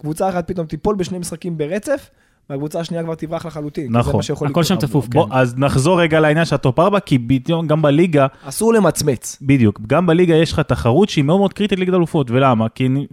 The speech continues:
Speaker 2: תכף נדבר גם על מילאן ועל העניין הזה של אירופה ועל הכספים. קבוצה כמו קליארי, קבוצה כמו אטלנטה, כמו רומא, כמו לאציו, שתגיע לליגת אלופות, בואנה, זה, זה בוסט רציני.
Speaker 3: מבחינה,
Speaker 2: וזה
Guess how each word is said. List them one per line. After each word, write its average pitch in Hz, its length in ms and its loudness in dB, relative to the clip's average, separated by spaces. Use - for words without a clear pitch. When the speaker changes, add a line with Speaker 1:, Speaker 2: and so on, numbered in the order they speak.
Speaker 2:
תכף 185 240 0
נדבר 151 280 2
גם 156 160 2
על 123 120 4
מילאן 156 340 0
ועל 120 140 2
העניין 120 380 0
הזה 147 160 0
של 120 160 -2
אירופה 139 320 2
ועל 113 140 0
הכספים. 113 520 -4
קבוצה 123 360 2
כמו 202 200 0
קליארי, 139 400 2
קבוצה 170 320 0
כמו 185 220 4
אטלנטה, 131 560 2
כמו 147 240 2
רומא, 185 200 4
כמו 160 180 2
לאציו, 135 240 2
שתגיע 127 260 0
לליגת 208 200 2
אלופות, 143 320 2
בואנה, 175 220 0
זה, 110 180 -2
זה 104 220 -2
בוסט 113 580 0
רציני. 170 460 2
Speaker 3:
מבחינה, 135 180 2
Speaker 2:
וזה 156 100 4